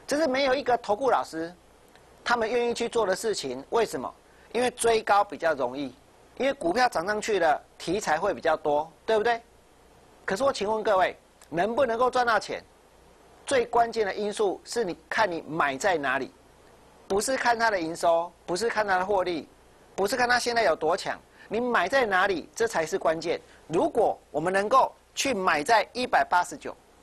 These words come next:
如果我们能够带会员买在一百九十二，我请问各位，我们能力来让会员赚钱，这一波拉上去，买个二十张就能够赚到六十万了，对不对？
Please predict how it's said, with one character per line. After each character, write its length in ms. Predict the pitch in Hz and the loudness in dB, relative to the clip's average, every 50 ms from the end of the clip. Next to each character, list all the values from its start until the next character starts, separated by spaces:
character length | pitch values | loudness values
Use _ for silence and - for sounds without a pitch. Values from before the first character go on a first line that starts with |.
| - - - - - - - | -20 -20 -20 -20 -20 -14 -6
如 200 | 147 180 277 - | -2 0 0 2
果 140 | - 247 233 | 4 4 4
我 60 | 226 | 4
们 180 | 226 220 220 220 | 2 0 -2 -2
能 100 | 226 226 | 0 0
够 100 | 254 262 | 0 2
带 220 | 262 - 247 233 | 4 2 2 2
会 220 | 220 269 247 196 | 4 2 2 2
员 260 | 175 170 165 170 185 190 - - | 2 2 0 0 -2 -6 -12 -6
买 140 | 135 143 | -4 -2
在 100 | 170 214 | 0 0
一 100 | 214 240 | -2 -2
百 220 | 233 - 185 185 190 | -2 0 0 0 0
九 160 | - 170 135 | 0 -2 -4
十 160 | 123 - 156 | -2 0 0
二， 140 | 175 160 - - | 2 2 2 2
我 100 | 127 - | 0 -4
请 180 | - - 175 180 | -2 -2 -2 -2
问 140 | 208 202 196 | -2 -2 0
各 180 | 214 190 175 | 2 2 4
位， 200 | 170 151 117 - - _ _ _ _ _ _ - - - - - | 2 2 0 -2 -10 _ _ _ _ _ _ -20 -20 -20 -20 -6
我 120 | - 254 277 | -2 0 2
们 200 | 285 302 277 233 | 2 2 2 2
能 200 | 220 214 226 254 | 2 0 0 0
力 260 | 294 269 220 - - _ | 0 -2 -2 -4 -8 _
来 160 | - 190 196 | 2 2 4
让 160 | 226 247 240 | 4 2 2
会 160 | - 254 240 196 | 2 2 0 0
员 100 | 180 180 | 0 0
赚 180 | 180 226 185 156 | 0 0 0 0
钱， 200 | 135 127 82 - - _ _ _ _ - - - - - - - - - - - - - - - - - - - - - - - - - - - - - | -2 -8 -10 -12 -16 _ _ _ _ -20 -20 -20 -20 -20 -20 -20 -20 -20 -20 -20 -20 -20 -20 -20 -20 -20 -20 -20 -20 -20 -20 -20 -20 -20 -20 -20 -18 -6
这 160 | - 254 254 - | -2 -2 0 0
一 160 | 277 262 262 | 0 -2 -2
波 280 | 254 - 233 240 240 | -2 0 4 4 4
拉 160 | 226 220 220 226 | 6 4 4 4
上 200 | 226 226 214 208 | 2 0 -2 0
去， 280 | - 220 196 - - - _ _ _ _ _ - - - - - - - - - - | -2 -2 -2 -2 -4 -10 _ _ _ _ _ -20 -20 -20 -20 -20 -20 -20 -20 -14 -6
买 220 | 147 165 160 160 | -2 0 0 2
个 100 | 151 202 | 2 0
二 220 | - - 247 240 208 | 0 2 2 2 2
十 180 | - 185 185 | 0 -4 -2
张 320 | - 214 202 202 208 214 214 _ _ _ | 0 2 2 2 0 -4 -12 _ _ _
就 140 | - 233 196 | 0 0 0
能 100 | 180 - | 0 0
够 100 | 220 214 | -2 -2
赚 220 | - 220 196 190 | 0 0 0 2
到 220 | 190 185 156 135 - - | 4 2 2 2 -2 -8
六 340 | 143 160 170 226 226 185 160 | -10 -6 -2 0 2 2 0
十 220 | - - 135 147 | -2 -4 -4 -4
万 200 | 160 175 180 156 135 | 2 4 4 2 2
了， 160 | 123 104 - - _ _ _ | 0 -6 -8 -10 _ _ _
对 140 | - 233 233 | 0 0 2
不 60 | 233 | 2
对？ 160 | 247 247 233 | 2 0 0